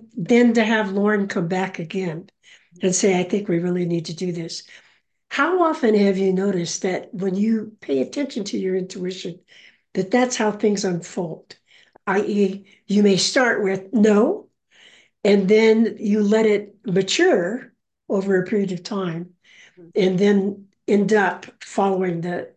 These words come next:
Speaker 1: you know, the guidance.
Speaker 2: Right.
Speaker 1: How have you, have you noticed that that's like a repeating theme for you? Or,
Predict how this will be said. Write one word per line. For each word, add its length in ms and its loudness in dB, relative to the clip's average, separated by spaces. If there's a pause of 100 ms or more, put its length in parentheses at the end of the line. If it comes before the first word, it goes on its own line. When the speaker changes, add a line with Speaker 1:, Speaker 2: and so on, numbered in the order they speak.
Speaker 1:
you 120 -6
know, 120 -4
the 100 -6
guidance. 720 -10 (640)
Speaker 2:
Right. 260 -4
Speaker 1:
How 300 0 (540)
have 260 0
you, 400 2 (460)
have 180 4
you 140 8
noticed 360 4
that 140 0
that's 300 0
like 160 -2
a 60 -2
repeating 560 -4
theme 300 0
for 160 0
you? 360 0
Or, 480 -4